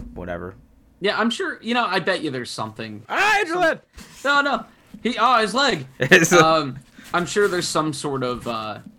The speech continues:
Speaker 2: like, trinkets, uh, that they brought over. Um, I know the locker rooms are a lot nicer, apparently, because Lou Lamoriello said, "Ah, you wanna court players from other teams. Yeah, you gotta make 'em remember the island."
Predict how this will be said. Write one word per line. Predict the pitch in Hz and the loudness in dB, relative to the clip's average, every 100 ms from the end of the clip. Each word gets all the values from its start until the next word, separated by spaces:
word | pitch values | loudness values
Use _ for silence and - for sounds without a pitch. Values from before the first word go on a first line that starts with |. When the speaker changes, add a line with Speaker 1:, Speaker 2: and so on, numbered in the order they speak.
| - - - - - - | -20 -20 -20 -20 -20 -14
Speaker 2:
like, | - 110 | -8 -8
trinkets, | - 131 117 117 110 - - - - | -8 -8 -6 -8 -12 -14 -18 -20 -16
uh, | - 113 | -6 -4
that | 110 113 | -4 -8
they | 123 | -8
brought | 117 113 | -6 -6
over. | 110 107 110 104 _ _ _ | -6 -6 -8 -12 _ _ _
Um, | 117 113 110 110 107 104 - | -4 -2 -4 -8 -12 -14 -6
I | 147 | -2
know | 170 | 0
the | 220 | 0
locker | 139 180 - | 2 0 0
rooms | 165 139 131 | -2 -2 -2
are | 127 | -4
a | 120 | -2
lot | 117 117 | -4 -4
nicer, | 117 117 120 | -10 -8 -8
apparently, | 113 113 110 117 | -8 -10 -10 -10
because | 107 120 123 | -10 -12 -6
Lou | 131 135 | -4 -2
Lamoriello | 127 127 123 127 120 | -2 -2 0 -2 -4
said, | - 120 117 _ _ - | -6 -8 -8 _ _ -10
"Ah, | 135 156 | -8 -6
you | 135 | -6
wanna | 143 139 | -6 -6
court | - 151 151 - | -6 -8 -8 -8
players | 147 151 143 | -6 -6 -8
from | 143 | -6
other | 139 139 | -6 -6
teams. | 135 156 139 127 - _ _ _ _ | -10 -8 -8 -8 -12 _ _ _ _
Yeah, | 117 120 123 117 | -8 -4 -4 -8
you | 120 | -10
gotta | 127 135 135 | -4 -2 -2
make | 123 143 | -4 -6
'em | 139 127 | -4 -4
remember | 123 127 151 147 | -2 0 0 0
the | 135 | 2
island." | 143 156 127 113 | 2 2 -2 -8